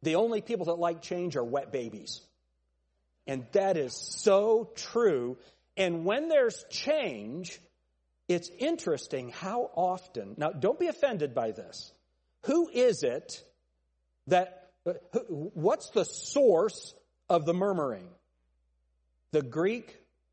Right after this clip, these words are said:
widows. Often when there's change going on, it's the older generation complaining about the younger generation. Kids these days. <laughs> How many of you know exactly what I'm talking about on that?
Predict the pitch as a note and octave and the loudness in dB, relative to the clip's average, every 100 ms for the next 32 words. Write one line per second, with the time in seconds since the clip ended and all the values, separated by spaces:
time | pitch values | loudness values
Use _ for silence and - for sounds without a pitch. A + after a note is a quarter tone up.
0 | - C3 E3 C#3 F#2+ - - - _ _ | -8 0 2 2 -2 -10 -20 -20 _ _
1 | _ _ _ _ _ _ _ _ _ _ | _ _ _ _ _ _ _ _ _ _
2 | _ _ _ _ _ _ _ - D#3+ E3 | _ _ _ _ _ _ _ -2 4 4
3 | A3 - B3 B3+ F#3 D3+ C3+ - - B3+ | 2 -4 -6 -2 -2 -2 -4 -6 -8 -6
4 | C#4+ D3+ D3 C3 B2+ B2 A#2+ A#2+ - D3+ | -6 -2 -2 -2 -4 -6 -6 -8 -8 -10
5 | - - C3+ - E3 G3+ A3+ F#3 G3+ F#3+ | -8 -10 -8 -2 -2 -2 -4 -4 -4 -2
6 | F#3 E3 D3+ - D3+ C#3 C#3 - D#3+ C#3 | -2 -2 -2 -6 -10 -10 -10 -8 -8 -8
7 | B2+ A#2+ A2+ G#2+ A2+ A2 A2 G#2 F#2 F2+ | -8 -6 -6 -6 -6 -6 -6 -8 -10 -12
8 | F2 E2 - - - _ _ _ _ _ | -16 -20 -18 -20 -20 _ _ _ _ _
9 | _ _ _ - - G#3+ D3 A#2+ D#3+ D3 | _ _ _ -2 2 2 0 -4 -4 -4
10 | A#2+ C3 - - - - _ _ _ _ | -4 -4 -4 -10 -16 -18 _ _ _ _
11 | _ _ _ _ _ _ _ _ _ _ | _ _ _ _ _ _ _ _ _ _
12 | - B4 F#4+ D#4+ A3+ G#3+ E3+ C#3+ G3+ A3 | -2 0 2 0 2 2 2 2 2 2
13 | - E3+ D3+ D3+ C3+ F3+ E3 D#3 C#3 B2+ | 0 0 2 0 0 0 0 0 -2 -2
14 | A#2+ G#2+ G2+ G2 | -2 -4 -8 -14